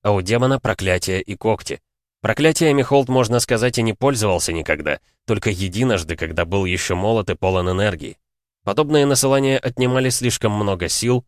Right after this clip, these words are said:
и истощали почти до смерти, но вариантов было немного, вернее, только один и был. «Огонь!» — крикнул Хозел.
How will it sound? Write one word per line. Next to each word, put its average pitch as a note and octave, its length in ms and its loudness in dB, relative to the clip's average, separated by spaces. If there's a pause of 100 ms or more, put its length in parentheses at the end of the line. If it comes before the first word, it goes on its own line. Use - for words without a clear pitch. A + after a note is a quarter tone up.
(120)
и G2 140 -6
истощали A#2 540 0
почти G#2+ 400 -2
до G2 220 0
смерти, E2 480 -4 (340)
но A2 140 2
вариантов C#3+ 460 2
было A#2 160 4
немного, G2+ 500 0 (380)
вернее, G2 480 0
только A2+ 400 -2
один G#2 400 -2
и A#2+ 100 -2
был. G2+ 360 0 (800)
«Огонь!» — D3+ 520 4 (220)
крикнул A2 420 0
Хозел. E2+ 500 -2